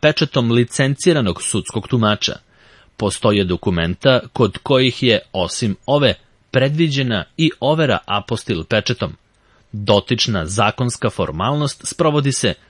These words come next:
na osnovu odredaba Konvencije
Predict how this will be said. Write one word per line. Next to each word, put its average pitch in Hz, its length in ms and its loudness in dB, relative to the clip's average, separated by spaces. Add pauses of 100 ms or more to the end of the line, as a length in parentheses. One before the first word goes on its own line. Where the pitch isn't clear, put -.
(140)
na 139 300 4
osnovu 127 520 2
odredaba 139 640 2
Konvencije 131 880 0